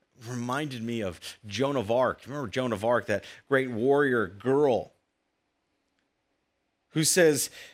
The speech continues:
as people ask her if she was ever afraid, she says, "No, I spent a lot of time alone with God. His friendship will never fail me, nor his counsel, nor his love.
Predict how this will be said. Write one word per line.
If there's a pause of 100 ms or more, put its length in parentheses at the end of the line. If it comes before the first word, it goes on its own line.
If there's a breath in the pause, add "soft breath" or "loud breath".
(600 loud breath)
as
people
ask
her
if
she
was
ever
afraid,
she
says,
"No,
I
spent
a
lot
of
time
alone
with
God.
His
friendship
will
never
fail
me,
nor
his
counsel,
nor
his
love.